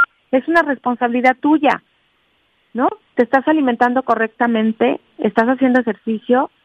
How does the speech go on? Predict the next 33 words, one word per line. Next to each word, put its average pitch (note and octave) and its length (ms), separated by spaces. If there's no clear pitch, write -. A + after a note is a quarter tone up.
te A#3 100
levantas B3 480
todas C4 180
las A#3+ 160
mañanas, A3+ 540
haces A#3 180
una A#3 220
respiración G#3 500
profunda A3+ 480
y A#3 60
agradeces G#3+ 800
la A3 160
maravilla A3 500
que C#4+ 120
es C4+ 100
esta B3+ 260
vida A3+ 500
y A3+ 200
que A3 180
gracias A#3 460
por B3 140
un A#3 100
nuevo A#3 240
día G#3+ 460
y A#3 120
qué - 160
maravillosas C4 640
oportunidades G3 680
te - 100
puede G#3 180
ofrecer G#3 380
el A3 160
universo A3 500